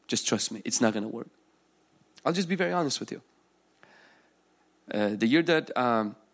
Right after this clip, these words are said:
I got married, I attempted to do twenty-one day fast. I fell short. I don't know if it's my body was too small, not enough reserves. I don't know what it was,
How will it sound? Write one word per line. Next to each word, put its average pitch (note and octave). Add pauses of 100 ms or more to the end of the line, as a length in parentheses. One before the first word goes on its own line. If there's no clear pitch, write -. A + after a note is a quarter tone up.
(120)
I C3
got B2
married, B2+
I A#2
attempted C#3
to B2+
do A#2
twenty-one A2+
day G#2
fast. A2+ (1120)
I C#3
fell D#3+
short. D3 (1080)
I C3
don't C3
know A2+
if F#2
it's G2+
my G2
body D3
was C3
too B2+
small, A#2
not A2
enough G#2+
reserves. A2+
I A#2+
don't G2
know G2
what G2
it G#2
was, A2+